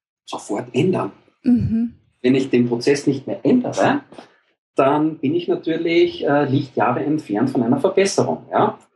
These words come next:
Speaker 1: Und wenn ich das mache, was ich immer mache, ist die Wahrscheinlichkeit verdammt hoch, dass das rauskommt, was immer rauskommt. Das heißt, ich muss einen Prozess ändern,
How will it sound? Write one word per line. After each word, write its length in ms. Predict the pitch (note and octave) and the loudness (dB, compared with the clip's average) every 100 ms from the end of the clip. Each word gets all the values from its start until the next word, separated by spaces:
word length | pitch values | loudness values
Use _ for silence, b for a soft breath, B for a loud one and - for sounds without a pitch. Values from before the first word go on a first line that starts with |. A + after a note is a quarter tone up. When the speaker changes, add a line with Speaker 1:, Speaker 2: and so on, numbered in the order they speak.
| _ _ | _ _
Speaker 1:
Und 140 | B2+ | -6
wenn 160 | A2+ A2 | -4 -4
ich 40 | G2+ | 0
das 180 | A#2+ C#3+ | 2 2
mache, 220 | C#3+ - | 0 0
was 140 | B2+ | 0
ich 180 | A#2 A#2 | 0 0
immer 160 | G#2 B2 | 0 0
mache, 240 | B2+ - | 0 -2
ist 120 | C3+ | -4
die 60 | C3 | -2
Wahrscheinlichkeit 480 | A#2+ A#2 C#3 C#3 - | 0 2 0 0 0
verdammt 340 | A2 B2+ B2+ | 0 0 0
hoch, 200 | C#3 - | -2 -2
dass 400 | C3 - - - | -4 -6 -8 -6
das 260 | F2+ G2 - | -2 0 0
rauskommt, 380 | F2+ - B2 B2 | 0 2 0 0
was 160 | - | 0
immer 180 | F3+ D3+ | 0 2
rauskommt. 520 | F#2 E2 - - - - b b b | 2 0 -2 -4 -6 -12 b b b
Das 120 | G2 A2 | -2 2
heißt, 200 | - - | 2 -2
ich 140 | - | -2
muss 280 | D3+ - - | 0 0 0
einen 220 | B2+ B2 | 0 2
Prozess 520 | A#2 - B2 A#2 - - | -2 -2 0 0 -4 -2
ändern, 640 | C3 B2 F2+ B2 C4+ | 2 2 2 0 0